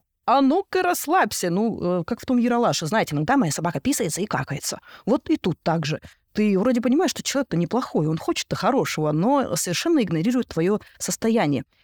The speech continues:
И мы не знаем, понимаешь, вот, честно говоря, читая какие-то отзывы в интернете, либо смотря на страницу в социальных сетях, там, массажиста какого-нибудь частного практика, мы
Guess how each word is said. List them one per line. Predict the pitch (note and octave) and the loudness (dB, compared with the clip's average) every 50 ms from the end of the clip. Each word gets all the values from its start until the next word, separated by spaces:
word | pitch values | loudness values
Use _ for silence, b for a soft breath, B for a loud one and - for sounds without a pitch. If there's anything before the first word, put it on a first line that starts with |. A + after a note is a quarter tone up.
| _ _ | _ _
И | - | 0
мы | G#3+ B3+ D4+ | 2 4 4
не | D#4+ E4 D4+ | 4 2 2
знаем, | - E4 F4 E4+ D#4+ A3+ F3 D3+ | 2 0 2 2 2 2 2 0
понимаешь, | - F3 F3 A3+ C#4 C#4+ - - | 0 0 0 2 2 0 0 -2
вот, | F3+ - | -4 -4
честно | - - D#4+ - D4 B3 | -4 -4 -2 0 0 2
говоря, | B3 A#3+ A3+ G#3 E3 - | 2 2 2 0 0 -2
читая | - - - D4+ D#4 C#4 | -2 -2 0 2 2 2
какие-то | - A#3 - C4 B3+ - A#3+ - _ _ - - - | 0 -2 -2 -2 -2 -2 -2 -4 _ _ -18 -6 0
отзывы | A3 B3+ C#4 A3 A3+ A#3 A3 | 2 2 2 4 2 2 4
в | G3 A3+ | 4 4
интернете, | A3 G#3+ A#3 G#3 G3 F#3+ F#3 F3+ E3 - - D#3+ | 2 2 2 2 2 2 2 2 0 0 -2 -2
либо | E3+ A3 A3+ B3+ B3 | 0 2 2 2 2
смотря | A#3+ - A3+ G#3+ - - A#3 B3 B3+ | 2 2 0 0 0 0 0 2 2
на | B3+ G#3 F#3 F#3 G#3 G#3 G#3+ G#3 G3+ | 2 2 2 2 2 2 2 0 -2
страницу | - - - F#3 G3+ A#3+ B3 - G3+ | -2 -2 -2 0 2 2 0 0 -4
в | - | -6
социальных | G3+ F#3 - G#3 A3+ A#3+ A#3 - | -4 -2 0 2 2 4 2 2
сетях, | - A#3+ - - F3+ F3 E3+ - - | 0 -4 -2 0 0 2 0 0 0
там, | - D#3 D#3+ | 0 0 2
массажиста | E3 E3 - - F3+ E3+ G3 E3+ - - - | 2 0 0 0 0 0 0 0 -2 -4 -4
какого-нибудь | D#3 - - E3+ D#3+ D#3+ D#3 D3 D#3+ - | -4 -2 0 0 0 2 2 0 0 0
частного | - E3 D#3 - F3 E3 E3 | 0 -2 0 0 0 0 0
практика, | - F3 F3 D#3 - - - - C#3 | 2 0 -2 -2 -2 -6 -8 -6 -2
мы | C#3 G3 C#4 C#4+ - | 2 4 4 2 2